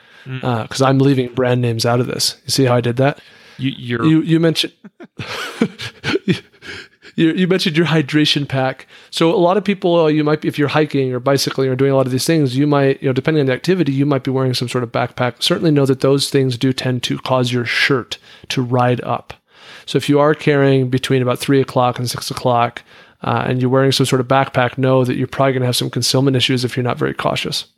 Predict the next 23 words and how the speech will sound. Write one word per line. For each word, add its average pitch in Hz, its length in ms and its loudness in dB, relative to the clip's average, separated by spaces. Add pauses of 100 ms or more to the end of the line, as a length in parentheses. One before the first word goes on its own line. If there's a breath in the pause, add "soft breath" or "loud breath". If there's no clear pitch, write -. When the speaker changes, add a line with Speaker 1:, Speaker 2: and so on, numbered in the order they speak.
Speaker 1:
Yeah. 95 220 0 (420)
Yeah. 302 180 0 (1000 loud breath)
Glad 123 280 0
you 123 100 4
added 120 220 0
that 113 180 2
additional 110 420 -2
thought. - 360 -10
So 76 360 -8
good 117 140 -2
stuff. - 320 -8 (1600 loud breath)
Anyway, 233 320 2
so 202 640 0
that's 269 320 -6
gonna 233 140 -2
wrap 170 280 0
it 160 40 0
up 160 120 -2
for - 100 -8
this 135 180 2
episode 127 360 -2
today. 98 340 0
But 127 180 -2